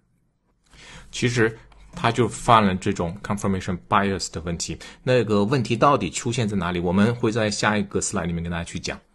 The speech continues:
我们先来看什么样是方法是正确的。我们依旧是考察这三个 rule，这些样本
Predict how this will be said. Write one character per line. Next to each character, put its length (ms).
我 80
们 60
先 80
来 80
看 140
什 120
么 40
样 120
是 160
方 180
法 120
是 160
正 180
确 140
的。 120
我 80
们 120
依 80
旧 140
是 100
考 180
察 140
这 100
三 200
个 60
rule， 220
这 100
些 200
样 200
本 160